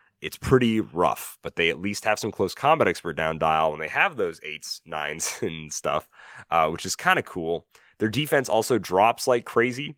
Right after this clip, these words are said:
Uh, it goes down to a fourteen thirteen, and on the last click, a thirteen defense, which is really rough. And the only thing you could probably do for this figure is they will add traits. So I would probably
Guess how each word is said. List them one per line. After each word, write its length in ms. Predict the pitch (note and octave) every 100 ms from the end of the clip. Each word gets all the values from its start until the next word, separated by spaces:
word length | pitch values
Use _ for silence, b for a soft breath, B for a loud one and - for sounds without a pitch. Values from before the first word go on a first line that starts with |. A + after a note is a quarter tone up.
| _ F2
Uh, 140 | E2
it 80 | E2
goes 200 | G#2 F#2
down 180 | G#2 G2+
to 80 | F#2
a 40 |
fourteen 480 | - G2+ F#2+ G2+ F#2+
thirteen, 440 | G2 F#2 G2+ G2 F#2+
and 260 | F#2 F#2+
on 60 | F2+
the 60 | F2+
last 220 | F2+ -
click, 220 | G2+ F#2
a 140 | G2 G2+
thirteen 480 | - F2+ - G#2 G#2
defense, 440 | G#2+ G#2+ A2 A2
which 120 | F#2
is 100 | D#2+
really 180 | D#2+ F#2
rough. 300 | D2+ E2 - _ - B B B B -
And 320 | G2 G2+ F2+
the 140 | F2+
only 220 | A#2 F3 E3+
thing 160 | B2+
you 60 | A2
could 180 | G2+ -
probably 440 | - C#3 C#3+ G2+ _
do 260 | - F2+ G2+
for 140 | -
this 140 | G#2+ -
figure 320 | A2 G#2 A2
is 220 | F#2+ D#2+
they 120 | A2
will 280 | G#2+ C#3 B2
add 420 | - D2+ D#2 E2 -
traits. 580 | - - F2+ A#2+ - - b b b b
So 500 | - - F#2 E2 D2+ _ _ _ _ _ _ _ _ _ _ _ _ - -
I 100 | G2+
would 200 | A#2 -
probably 580 | - - G2 G2+ G2+